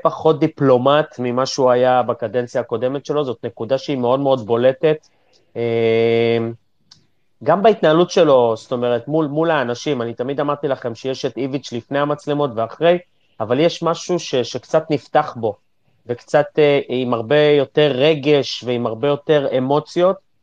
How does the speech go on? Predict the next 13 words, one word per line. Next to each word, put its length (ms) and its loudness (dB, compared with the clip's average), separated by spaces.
ואנחנו 260 -4
רואים 220 2
את 80 0
זה 120 0
גם 240 -2
ב-, 280 2
ב-, 360 0
ב-, 240 -2
בדברים 460 -2
שהוא 180 -2
אומר 140 0
במסיבות 500 -6
העיתונאים. 540 -2